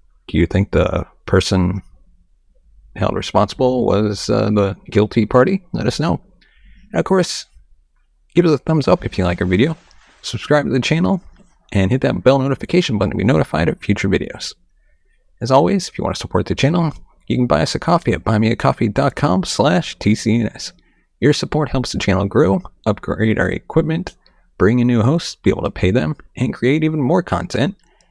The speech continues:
and most of all, hopefully be able to take this show on the road. As always, thank you so much for watching and listening. We will see you next time.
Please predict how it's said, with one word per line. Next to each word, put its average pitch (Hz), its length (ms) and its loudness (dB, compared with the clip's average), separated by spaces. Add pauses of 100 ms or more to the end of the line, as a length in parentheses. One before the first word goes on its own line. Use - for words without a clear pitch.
(220)
and 165 260 0
most 170 240 -2
of 165 60 2
all, 170 160 2
hopefully 156 720 -2 (100)
be - 100 -4
able 123 140 2
to 101 80 6
take - 240 0
this - 160 0
show 127 280 -2
on - 180 -2
the 131 100 2
road. - 380 -4 (1200)
As 135 140 0
always, 170 260 2
thank - 220 -2
you - 40 -2
so - 160 0
much 104 220 2
for 98 140 0
watching 151 460 0 (140)
and 151 200 2
listening. 104 500 2 (260)
We 147 140 2
will 135 100 -2
see - 240 -4
you 95 160 2
next 87 300 0
time. - 260 -8